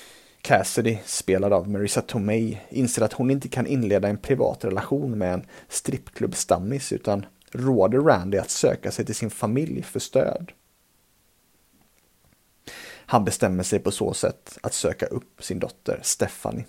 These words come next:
som han inte hört av på flera år och har en minst sagt ansträngd relation till.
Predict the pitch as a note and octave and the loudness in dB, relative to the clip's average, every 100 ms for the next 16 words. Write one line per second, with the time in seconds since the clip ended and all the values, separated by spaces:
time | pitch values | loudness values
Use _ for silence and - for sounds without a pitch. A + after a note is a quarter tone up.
0 | _ - - G2+ G#2 F#2+ G2 F#2+ - F#2 | _ -16 -4 0 0 0 -2 -4 -2 0
1 | F#2+ - G2 - - B2+ G#2 F#2 F#2 G#2+ | -2 -2 -6 -6 -4 2 2 2 0 2
2 | G2+ F2 G2 E2 F2 G2+ A#2+ G#2+ - - | 2 0 -4 -6 -6 0 0 0 -4 -2
3 | - G2 - - A2+ G2 F2+ - F#2+ G2 | -2 -2 -6 -8 -4 -4 -4 -4 -4 -2
4 | E2+ - - - - C3 C3+ | -4 -6 -8 -10 -8 -8 -8